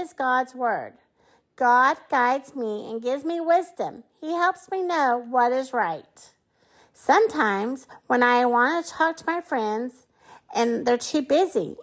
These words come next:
and sometimes nobody is home, but God, he is never too busy for me to talk to him.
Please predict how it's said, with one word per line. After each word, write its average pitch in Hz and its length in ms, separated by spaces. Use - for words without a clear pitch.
and 285 140
sometimes 349 680
nobody 330 420
is 302 180
home, 302 460
but 247 200
God, 254 420
he - 220
is 381 240
never 247 580
too 262 200
busy 226 320
for 220 180
me 202 320
to - 80
talk 254 400
to 208 260
him. 220 460